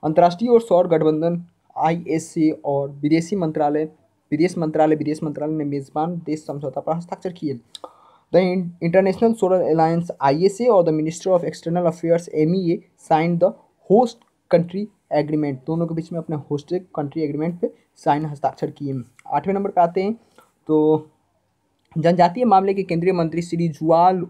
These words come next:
ओराम नई दिल्ली में ई ट्राइबिक इंडिया का शुभारंभ करेंगे। तो ये भी बहुत ही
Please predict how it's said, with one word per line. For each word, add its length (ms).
ओराम 460
नई 200
दिल्ली 260
में 240
ई 320
ट्राइबिक 560
इंडिया 280
का 160
शुभारंभ 480
करेंगे। 460
तो 80
ये 180
भी 180
बहुत 380
ही 260